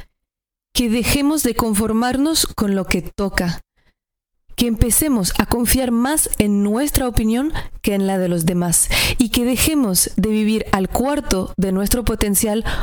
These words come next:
por miedo a ser juzgadas. Y sobre todo,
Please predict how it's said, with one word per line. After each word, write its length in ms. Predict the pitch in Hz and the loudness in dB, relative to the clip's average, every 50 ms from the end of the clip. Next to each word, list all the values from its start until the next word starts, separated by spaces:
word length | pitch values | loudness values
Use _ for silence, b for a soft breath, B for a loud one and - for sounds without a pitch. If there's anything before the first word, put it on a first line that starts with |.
| B B | B B
por 160 | - 214 202 | 0 0 0
miedo 520 | 202 208 214 220 220 214 208 214 - - - - | 2 2 2 2 0 0 0 -2 -4 -6 -6 -4
a 80 | 180 | -2
ser 160 | 175 - 190 | 0 0 0
juzgadas. 720 | 180 - - 190 180 170 180 180 170 170 175 175 - - - - _ _ _ _ _ _ _ _ _ _ _ _ _ _ _ _ _ _ _ _ _ _ _ _ _ _ _ _ - | 0 0 0 0 0 0 -2 -2 0 0 0 0 0 -2 -4 -8 _ _ _ _ _ _ _ _ _ _ _ _ _ _ _ _ _ _ _ _ _ _ _ _ _ _ _ _ -6
Y 100 | - 226 | -2 0
sobre 280 | - - 311 311 294 277 | 0 0 2 0 0 0
todo, 420 | - 269 247 240 254 269 277 - | 0 0 0 0 -2 -2 -4 -8